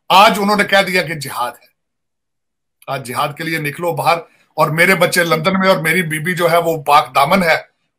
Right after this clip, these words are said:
उसके बारे में कोई बात भी ना करे, लेकिन लोगों की बच्चियां आए और डीजे Bhatt के गानों पे डांस करेंगे। That, this is what the call is।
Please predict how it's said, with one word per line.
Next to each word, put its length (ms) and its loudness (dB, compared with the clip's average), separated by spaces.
उसके 200 -2
बारे 280 4
में 140 -2
कोई 120 -6
बात 300 0
भी 120 -2
ना 100 2
करे, 240 -2
लेकिन 280 -6
लोगों 300 -6
की 100 -8
बच्चियां 400 -2
आए 80 2
और 140 0
डीजे 260 -4
Bhatt 220 -2
के 120 -8
गानों 260 -8
पे 100 -8
डांस 300 -8
करेंगे। 280 -8
That, 280 -10
this 140 -8
is 80 -8
what 100 -8
the 120 -12
call 360 -12
is। 180 -12